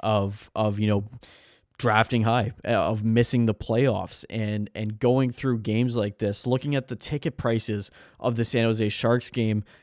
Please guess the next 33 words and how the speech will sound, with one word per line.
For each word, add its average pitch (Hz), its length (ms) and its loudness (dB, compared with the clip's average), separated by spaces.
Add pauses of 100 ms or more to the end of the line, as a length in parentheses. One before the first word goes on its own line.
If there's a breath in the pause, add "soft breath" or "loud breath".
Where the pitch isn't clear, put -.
And 135 160 2
I 131 60 6
was 135 160 2
amazed. 120 580 0
I - 60 0
mean, 117 220 -2
you 143 100 -6
could 147 240 -6
pick 151 220 -2
up 107 240 -6
games. 123 420 0
I 110 120 0
think 175 200 -6
I 180 80 0
saw 131 300 0
it 127 60 -4
for, 113 260 -4 (340 soft breath)
for - 140 -4
five 120 500 0
dollars. 143 640 -2
I 139 140 2
think 190 180 0
I 180 40 4
saw 156 260 2
it 135 100 0
five 143 380 -2
dollars 135 420 0
on 107 120 -2
StubHub. 110 540 -2 (260 soft breath)
Now, 143 240 4
granted, 120 560 -2
that 117 160 2
was, 110 180 -2